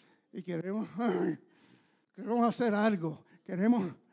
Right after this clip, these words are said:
algo queremos hacer. Queremos mover el palo, que caiga algo. Y a su nombre.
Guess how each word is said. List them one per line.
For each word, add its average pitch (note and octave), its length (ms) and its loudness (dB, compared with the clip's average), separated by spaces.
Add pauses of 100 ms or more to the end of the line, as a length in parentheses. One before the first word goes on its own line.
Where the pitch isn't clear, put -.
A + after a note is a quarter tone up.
(880)
algo C4+ 500 8
queremos G3 380 2
hacer. D#3+ 300 -6
Queremos E3 320 -4
mover F3 300 -2
el E3 100 -2
palo, F#3 400 -2
que D#3 120 -12
caiga F3 360 -8
algo. D#3+ 380 -8 (4000)
Y F#3+ 160 4
a A3+ 180 12
su C4 300 8
nombre. A#3 1200 8